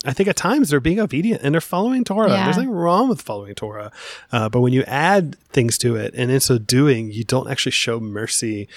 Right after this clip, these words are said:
Speaker 1: and compassion towards the people that God has called you to show mercy and compassion, you, you're living with the wrong rules. And, and Jesus is, is pretty straightforward with them about that.
Speaker 2: Yeah. So consider some of the traditions you hold fast to. Where are you valuing tradition over,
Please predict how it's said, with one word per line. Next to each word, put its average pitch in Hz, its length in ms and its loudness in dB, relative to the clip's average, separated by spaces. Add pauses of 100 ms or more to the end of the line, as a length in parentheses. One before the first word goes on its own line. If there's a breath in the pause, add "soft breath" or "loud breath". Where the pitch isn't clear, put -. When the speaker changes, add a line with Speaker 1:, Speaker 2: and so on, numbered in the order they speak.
(260 loud breath)
Speaker 1:
and - 80 -6
compassion - 680 -4
towards 113 200 -6
the 117 80 -8
people 113 220 -6
that 104 80 -8
God 104 200 -6
has 117 120 -4
called 101 260 -6
you 147 80 0
to 170 100 0
show 185 160 4
mercy 180 240 6
and 175 80 0
compassion, 180 480 0 (260 loud breath)
you, 139 140 0 (140)
you're 127 420 0
living 151 240 2
with 165 100 2
the 147 60 0
wrong 120 240 2
rules. 104 640 -6
And, 123 260 -2
and 117 140 -2
Jesus 123 360 -2
is, 127 240 -2
is 113 300 -2 (120)
pretty 131 180 2
straightforward 104 500 -2
with 107 140 -12
them 104 140 -10
about - 260 -8
that. - 220 -4 (400 loud breath)
Speaker 2:
Yeah. 233 200 6 (360 loud breath)
So 294 180 0
consider 294 580 2
some 277 200 2
of 269 40 0
the 269 120 2
traditions 226 500 2
you 240 100 2
hold 226 200 0
fast 214 320 -2
to. 190 240 0
Where 214 360 2
are 214 140 0
you 208 720 2
valuing 196 520 2
tradition 190 440 0
over, 180 540 0